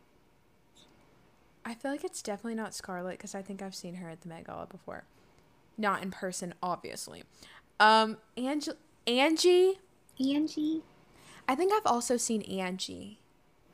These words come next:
Speaker 1: Elon, something about that doesn't taste right to me, but I feel like he would show up wearing some ugly suit. Um,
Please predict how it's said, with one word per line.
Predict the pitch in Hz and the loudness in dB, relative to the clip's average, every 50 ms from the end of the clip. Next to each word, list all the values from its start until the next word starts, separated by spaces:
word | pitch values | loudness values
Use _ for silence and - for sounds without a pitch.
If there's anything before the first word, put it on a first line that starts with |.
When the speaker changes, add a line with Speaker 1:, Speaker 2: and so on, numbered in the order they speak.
| _ _ _ _ _ _ _ _ _ _ _ _ _ _ _ _ - | _ _ _ _ _ _ _ _ _ _ _ _ _ _ _ _ -6
Speaker 1:
Elon, | 247 269 294 285 240 196 185 180 175 185 180 170 180 185 190 - _ _ _ - | -4 -4 -4 -4 -4 -6 -6 -6 -8 -8 -8 -8 -10 -12 -14 -16 _ _ _ -10
something | - - - 262 311 359 403 415 | -8 -6 -4 -4 -2 -2 -2 0
about | 403 392 381 370 | 0 0 0 0
that | 381 349 277 226 | -2 -4 -4 -2
doesn't | - 208 208 208 220 202 - - | -2 -2 -2 -2 -4 -8 -8 -12
taste | - - - 170 185 190 - - - | -14 -8 -6 -6 -4 -4 -4 -4 -2
right | 240 240 254 254 - - | -2 -2 -2 -2 -6 -8
to | - 277 | -8 -6
me, | 269 277 277 277 277 277 277 277 - _ _ - - - - _ _ _ - | -4 -4 -4 -4 -4 -6 -6 -8 -12 _ _ -20 -20 -20 -20 _ _ _ -8
but | - 220 208 202 - - | -4 -2 -2 -2 -2 -4
I | 202 214 | -6 -6
feel | - - 269 269 | -4 -4 -4 -4
like | 285 277 - - | -4 -4 -6 -8
he | - 240 226 | -8 -4 -2
would | 220 220 208 214 - | 0 0 -2 -2 -6
show | - - - 190 185 185 | -8 -6 -4 -2 -2 -2
up | 185 185 - | -2 -4 -6
wearing | 180 180 180 185 | -8 -8 -8 -8
some | 185 - 190 180 - | -8 -8 -10 -8 -8
ugly | 185 180 175 175 180 180 | -8 -8 -8 -8 -8 -8
suit. | - 170 - - 180 - _ _ - - - - - _ _ - | -6 -6 -6 -6 -8 -10 _ _ -20 -20 -20 -20 -20 _ _ -8
Um, | - 202 202 202 196 196 190 | -4 -4 -2 -2 -2 -4 -6